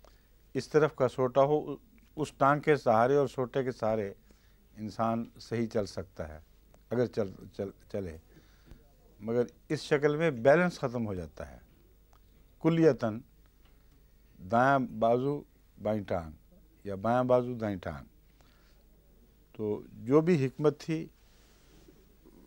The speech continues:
ये तो अल्लाह ताला बेहतर जानता है, मगर उनका अजाब देने का तरीक़ा यही था। जो सबसे ज़्यादा दर्दनाक अजाब देना चाहें किसी को, तो मुखालिफ सिमतों से उसके हाथ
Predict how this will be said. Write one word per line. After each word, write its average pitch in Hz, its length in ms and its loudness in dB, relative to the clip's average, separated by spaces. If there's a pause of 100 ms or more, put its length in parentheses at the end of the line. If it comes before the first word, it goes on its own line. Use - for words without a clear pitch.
(320)
ये 113 280 -2
तो 117 200 -8
अल्लाह 131 220 4
ताला 139 200 2
बेहतर 127 300 0
जानता 120 420 -2
है, 147 140 0
मगर 131 340 2 (580)
उनका 131 320 2
अजाब 120 440 4
देने 135 200 4
का 131 140 0
तरीक़ा 131 380 -2
यही 104 260 -2
था। 76 260 -14 (1000)
जो 98 100 -12
सबसे 165 380 -4
ज़्यादा 143 380 4
दर्दनाक 117 540 0
अजाब 110 300 0
देना 113 220 -4
चाहें 110 300 -8
किसी 107 200 -8
को, 117 200 -12 (800)
तो 104 80 -10
मुखालिफ 120 400 0
सिमतों 120 400 -8
से 113 200 -6
उसके 104 240 -10
हाथ 95 160 -6